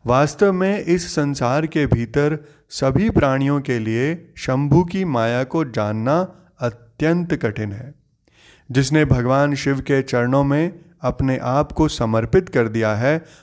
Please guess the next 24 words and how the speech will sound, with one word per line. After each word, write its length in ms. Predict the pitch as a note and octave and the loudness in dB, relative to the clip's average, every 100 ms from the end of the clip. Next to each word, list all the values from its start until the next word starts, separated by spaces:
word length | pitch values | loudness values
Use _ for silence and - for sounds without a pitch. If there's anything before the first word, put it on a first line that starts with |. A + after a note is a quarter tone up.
| _ F3+ | _ -2
उस 240 | G3+ - | 0 0
भक्त 360 | C#3 C#3 C3+ D#3 | 0 0 -2 -2
को 200 | C3+ B2+ | 0 0
छोड़कर 760 | - A#2+ B2+ A2 G2+ - _ _ | 2 2 2 -2 -6 -8 _ _
शेष 480 | - C#3 D3+ E3+ E3+ | -8 -2 0 0 -2
सारा 640 | E3 - G#2 G#2+ A2 D#3+ | -4 -2 0 0 0 0
जगत 380 | D#3+ C3 G#2 G2 - _ _ - | 2 0 0 -4 -12 _ _ -4
उनकी 400 | B2+ C3 E3+ F#3 | -2 -2 -2 -2
माया 380 | C3 G2 G#2 G#2+ | 0 0 0 -2
से 220 | - F3+ | -2 -2
मोहित 400 | C3 G#2 A2 A2 | 0 0 -2 -2
हो 140 | G#2+ | -2
जाता 320 | G2+ F#2+ G2+ | -2 -6 -8
है। 180 | G#2+ B2+ - _ _ _ _ _ - - - | -12 -14 -18 _ _ _ _ _ -20 -14 -2
नारद 460 | A#2+ A#2+ C3+ F#3 D#3 | 2 4 4 2 2
जी 180 | E3+ D#3+ | 0 2
भी 340 | E3 F#3+ G#3 - | 2 0 -4 -6
भगवान 460 | B2 A#2+ C3 C#3 C3+ | -4 0 2 0 -2
शंकर 460 | - C3 C3+ D#3 | -4 -4 -2 -2
की 160 | C#3 D3 | -2 -4
कृपा 360 | C3 A2+ A#2+ | -4 -2 -2
से 200 | A#2+ C3+ | 0 0
वहाँ 400 | A#2 A#2 C3+ D3+ - - _ - | 0 2 0 0 -6 -20 _ 0
चिरकाल 680 | F3+ G3 G3 D#3 A#2 A2+ | 2 4 2 -4 -2 -2